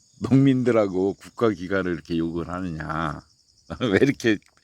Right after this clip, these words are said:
비판하느냐?"라고 해요. 그래서, 아, 그 소리 듣고, 어,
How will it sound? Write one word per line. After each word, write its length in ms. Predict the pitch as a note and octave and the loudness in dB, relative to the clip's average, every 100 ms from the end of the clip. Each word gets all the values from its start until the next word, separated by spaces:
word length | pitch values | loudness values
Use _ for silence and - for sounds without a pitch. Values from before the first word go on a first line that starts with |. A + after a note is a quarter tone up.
| _ _ | _ _
비판하느냐?"라고 2250 | B2 _ C#3+ D3+ A#2 G#2+ F2+ F#2 F2+ D#2 _ _ _ _ _ _ _ _ E2+ F#2 F2 | -20 _ 2 4 2 -2 -6 -4 -6 -10 _ _ _ _ _ _ _ _ -4 -2 0
해요. 340 | F#2+ F2 E2 F#2+ _ _ _ _ - - - - _ _ _ _ _ | 0 0 -4 -10 _ _ _ _ -20 -20 -20 -20 _ _ _ _ _
그래서, 260 | E2+ E2 D#2+ | -8 -4 -2
아, 160 | F#2 F2+ | -2 -2
그 100 | F#2+ | -2
소리 240 | A2+ A2 | 0 0
듣고, 420 | G2 - F#2+ F2+ D#2 _ - - _ _ _ _ - | -2 -4 -4 -4 -6 _ -20 -20 _ _ _ _ -8
어, 360 | B1 C2 B1+ | -4 -4 -4